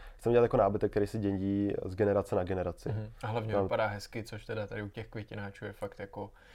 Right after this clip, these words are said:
Speaker 2: eh, rozhodně tam platí, jako.
Speaker 1: Jo, jsem rád, že se ti líbí, to tě-, teda děkuju. Každopádně to, že vypadá hezky, bych chtěl jako říct, že to není prostě třeba, co se týče designu, tak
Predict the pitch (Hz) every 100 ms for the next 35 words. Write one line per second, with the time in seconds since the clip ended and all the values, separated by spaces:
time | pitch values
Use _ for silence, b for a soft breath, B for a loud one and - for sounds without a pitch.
0 | b - 107 98 104 117 104 107 104 98
1 | 98 101 - - - - - - - B
2 | B B - 104 98 107 - - - -
3 | 117 113 113 - 107 85 - 101 - -
4 | 107 95 - 107 107 104 98 107 104 104
5 | 110 107 101 - - 143 - - - 120
6 | 113 120 113 110 - - 110 113 b b
7 | b - - 101 104 113 107 120 110 -
8 | 104 107 104 - - - _ - 113 113
9 | 113 110 - - 101 - - 107 104 -
10 | 101 101 113 101 104 104 98